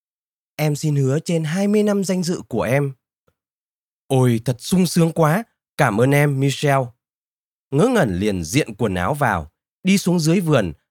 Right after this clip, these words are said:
và không chậm trễ thả ngay con mèo của cô hàng xóm ra. Sáu tháng sau thì đám cưới được tổ chức. Đúng lúc đôi vợ chồng trẻ bước ra khỏi nhà thờ, lũ trẻ liền cất tiếng hát. Cô Michelle bị mất con mèo,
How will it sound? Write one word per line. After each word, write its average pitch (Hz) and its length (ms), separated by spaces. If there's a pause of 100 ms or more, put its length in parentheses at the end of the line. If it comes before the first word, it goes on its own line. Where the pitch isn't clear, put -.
và 107 140
không 208 300
chậm 107 200
trễ 170 300 (260)
thả 95 220
ngay 131 240
con 160 260
mèo 107 220
của - 140
cô 117 280
hàng 85 240
xóm 92 300
ra. 123 380 (520)
Sáu 156 280
tháng 170 220
sau 190 320 (200)
thì 98 100
đám 95 220
cưới 113 260
được 156 240
tổ 87 180
chức. 208 280 (600)
Đúng 123 220
lúc 220 200
đôi 123 220
vợ 107 200
chồng 101 240
trẻ 92 260
bước 214 220
ra 233 100
khỏi 113 240
nhà 95 200
thờ, 101 340 (300)
lũ 175 240
trẻ 95 260
liền 90 260
cất - 260
tiếng 117 160
hát. 165 240 (840)
Cô 208 160
Michelle 202 460
bị 170 160
mất 190 260
con 165 260
mèo, 90 320